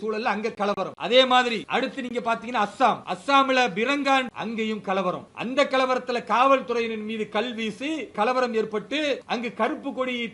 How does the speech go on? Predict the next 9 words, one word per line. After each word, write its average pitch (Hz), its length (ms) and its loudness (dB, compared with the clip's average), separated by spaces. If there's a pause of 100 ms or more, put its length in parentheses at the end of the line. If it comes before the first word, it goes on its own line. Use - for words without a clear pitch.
ஏந்தி 247 360 -2
பேரணி 262 440 0
செய்கிறோம் 233 300 -4
இஸ்லாமியர்களை 226 680 -2
தூண்டிவிட்டு 247 840 -6 (360)
அங்க 220 220 -2
இப்ப 208 140 2
ஏராளமான 220 640 2
இஸ்லாமியர்கள் 208 720 -2